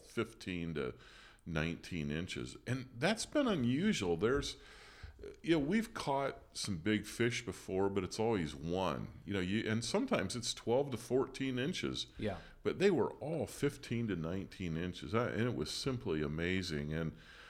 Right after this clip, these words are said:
Speaker 1: like you said, the, uh, the, the last,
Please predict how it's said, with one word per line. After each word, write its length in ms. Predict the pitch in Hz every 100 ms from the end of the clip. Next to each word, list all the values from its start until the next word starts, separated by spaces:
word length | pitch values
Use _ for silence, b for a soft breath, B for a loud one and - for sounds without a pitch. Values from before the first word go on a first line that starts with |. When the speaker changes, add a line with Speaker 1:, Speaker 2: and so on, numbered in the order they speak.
| B -
Speaker 1:
like 280 | 117 117 107
you 80 |
said, 500 | - - 123 107 90
the, 320 | 95 92 92 90
uh, 220 | 82 80 -
the, 120 | -
the 80 | 90
last, 540 | 90 95 107 107 -